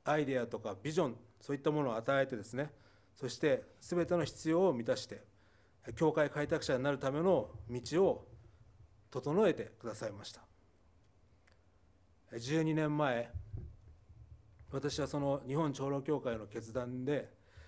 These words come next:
つまり仙台に教会を作るという決断に、えー、つまずきました。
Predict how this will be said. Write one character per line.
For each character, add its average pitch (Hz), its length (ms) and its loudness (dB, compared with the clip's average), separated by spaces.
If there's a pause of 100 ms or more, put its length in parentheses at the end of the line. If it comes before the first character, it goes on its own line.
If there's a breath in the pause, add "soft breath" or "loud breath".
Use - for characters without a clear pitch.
(200 soft breath)
つ - 100 -12
ま 131 80 2
り 113 80 -2
仙 139 240 0
台 123 220 0
に 143 140 0
教 131 180 -2
会 127 160 0
を 123 80 -2
作 - 160 -8
る 127 80 -2
と 120 80 -6
い 113 60 -2
う 107 60 -6
決 104 220 -12
断 117 220 -2
に、 123 240 -4 (200)
え 98 340 -14 (560)
ー、 - 40 -20
つ - 80 -10
ま 143 120 2
ず 139 80 -6
き 139 80 -6
ま 127 100 -4
し 117 60 -12
た。 - 100 -16